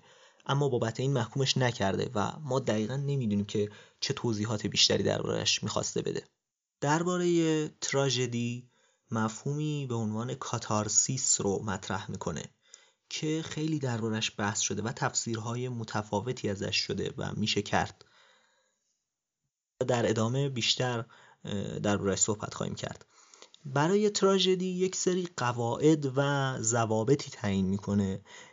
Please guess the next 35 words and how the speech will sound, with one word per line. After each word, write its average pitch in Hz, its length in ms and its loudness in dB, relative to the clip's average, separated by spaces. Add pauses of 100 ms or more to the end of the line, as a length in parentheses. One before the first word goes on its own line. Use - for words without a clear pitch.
که - 160 0
اینها 147 520 2
رو 151 100 4
هم 151 180 4
می‌شه 156 220 2
اینطور 143 300 2
برداشت 127 440 2
کرد 117 240 -2
که 135 340 2
ارسطو 120 640 -2
داره 123 460 0 (440)
تراژدی 110 460 2
رو 139 80 4
به 131 80 6
یک - 200 2
ابزار 120 720 2
تربیت 107 680 2
تبدیل 101 420 2
می‌کنه 95 480 -2
و 104 80 2
هم 135 160 2
می‌شه 165 220 2
اینطور 170 240 2
برداشت 165 340 2
کرد - 160 -2
که 151 100 -2
نه، 156 280 2 (320)
اینها 135 240 4
معیار 127 480 4
اخلاقی 117 560 0
نیستن، 117 520 0
بلکه 147 280 0
صرفاً 151 340 0
می‌خواد 160 380 2
یک، 160 280 2